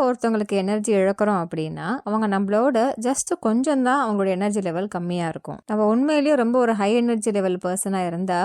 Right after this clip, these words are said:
நம்மளோட சக்தியை நம்ம இழக்க மாட்டோம். பெரிய யோகிகள் அவங்களுக்குலாம் அதிகமா சக்தி அளவு இருக்கும் இல்லையா, அவங்கள சுத்திரும் ஆயிரக்கணக்கான லட்சக்கணக்கான சக்தி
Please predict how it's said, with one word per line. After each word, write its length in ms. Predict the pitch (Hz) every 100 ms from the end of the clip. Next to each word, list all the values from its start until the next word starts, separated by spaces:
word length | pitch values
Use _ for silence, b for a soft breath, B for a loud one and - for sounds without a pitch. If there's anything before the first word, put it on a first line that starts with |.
| 233
நம்மளோட 400 | 202 185 185 175 175
சக்தியை 380 | 180 - 226 214
நம்ம 200 | 180 175
இழக்க 260 | 160 -
மாட்டோம். 340 | 175 143 - -
பெரிய 280 | 240 240 320 311
யோகிகள் 540 | 226 226 233 208 202 202
அவங்களுக்குலாம் 640 | 202 196 196 190 214 214 208
அதிகமா 400 | 190 196 214 220
சக்தி 320 | 220 180 - 190
அளவு 260 | 175 170
இருக்கும் 320 | 170 - 160
இல்லையா, 280 | 156 160 170 160 156
அவங்கள 320 | 208 220 214
சுத்திரும் 520 | 208 208 247 254 277
ஆயிரக்கணக்கான 800 | 214 214 214 208 202 196 202 196 226
லட்சக்கணக்கான 1120 | 208 185 - 233 226 196 185 - 175 175 220 - -
சக்தி 400 | 202 - -